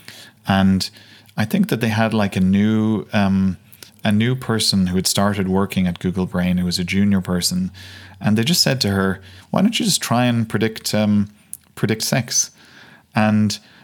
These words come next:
uh, and then when they got the result, they were like, "Oh my God, this is, like, really, um, really, um, really kind of interesting." And then they, they, they started to tell people like me about it. And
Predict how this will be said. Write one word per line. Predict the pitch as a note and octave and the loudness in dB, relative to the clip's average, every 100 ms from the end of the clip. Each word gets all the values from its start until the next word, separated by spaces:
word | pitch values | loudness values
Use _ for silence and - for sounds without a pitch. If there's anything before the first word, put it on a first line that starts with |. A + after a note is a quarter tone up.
| _ | _
uh, | A2+ A2 | -2 0
and | - A2+ | 0 2
then | A2+ A2 | 2 2
when | A2 | 2
they | G#2+ | 2
got | B2+ C3 | 0 0
the | G2+ | 0
result, | G#2 C3 D#3 | 0 0 0
they | G2+ | 0
were | G2 | 0
like, | F#2 | 0
"Oh | A#2 | 0
my | C3 G2 | 2 0
God, | F2+ A#2+ A2 F#2 | 0 0 0 0
this | A2 | -2
is, | A2 G2+ | -2 0
like, | F#2+ - | 0 0
really, | G#2+ G2+ F#2+ F#2 | 0 2 2 0
um, | F2+ F2+ F#2 - - - - | 0 0 -2 -10 -20 -20 -4
really, | A2 G2 F#2+ F#2+ | 0 2 4 4
um, | F#2 F#2 F2+ F2 F2 - - | 2 2 0 0 -2 -6 -6
really | A#2 F#2+ | -2 0
kind | F#2+ F#2+ | 0 0
of | F2+ A2 - | 0 -4 2
interesting." | - A3 A3 - E3+ G#2+ - - - - - | 2 2 0 -2 -2 -4 -8 -20 -20 -20 -8
And | - A#2 | 0 4
then | A#2+ A#2 | 4 4
they, | A2+ | 2
they, | A2 - A2+ A2 | 0 0 0 0
they | - G#2+ | 0 0
started | G#2 - - - C3 B2+ | 0 -2 0 2 2 2
to | A2+ | 0
tell | G#2 A2 | 2 0
people | G#2+ G#2+ G2+ | 0 0 2
like | G2 F#2+ - | 2 0 0
me | F3 | 2
about | A3+ A2+ F#2 | 2 0 0
it. | F#2 - - - - - - - - | -2 -6 -10 -20 -20 -20 -20 -20 -6
And | A#2 A2+ A2 A2 | 0 2 2 0